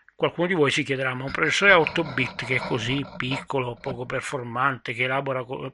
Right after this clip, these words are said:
co-, tan-, così pochi bit in parallelo, a cosa serve?"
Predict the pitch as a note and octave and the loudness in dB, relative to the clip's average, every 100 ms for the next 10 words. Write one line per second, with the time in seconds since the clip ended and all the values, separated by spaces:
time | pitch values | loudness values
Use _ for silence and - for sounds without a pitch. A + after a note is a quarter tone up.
0 | - - D3+ C#3+ - E3 F#3+ - C#3 C#3 | -12 -12 -10 -4 2 2 0 -8 -6 -4
1 | E3+ - C#3+ C#3 C3+ A#2 C#3+ - C#3 A#2 | -6 -2 -2 -2 -8 -6 -8 -6 -8 -4
2 | C3+ C3 B2 A2+ A#2 - - - - - | -4 -2 -4 -4 -6 -10 -16 -20 -18 -20
3 | - - _ _ _ - - - C#3 C3 | -20 -20 _ _ _ -18 -2 2 2 2
4 | C3+ A2+ A2+ - | 0 -2 -6 -12